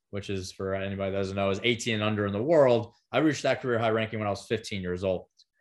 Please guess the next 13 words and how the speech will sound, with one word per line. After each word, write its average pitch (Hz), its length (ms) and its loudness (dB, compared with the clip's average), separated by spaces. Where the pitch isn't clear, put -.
So 110 140 -4
I 110 160 2
was 113 180 2
six - 560 0
in 117 100 -4
the 110 100 2
world 107 600 4
a 104 40 -4
month 107 280 0
before 107 260 -2
my 95 120 0
sixteenth 98 560 -6
birthday. 110 680 2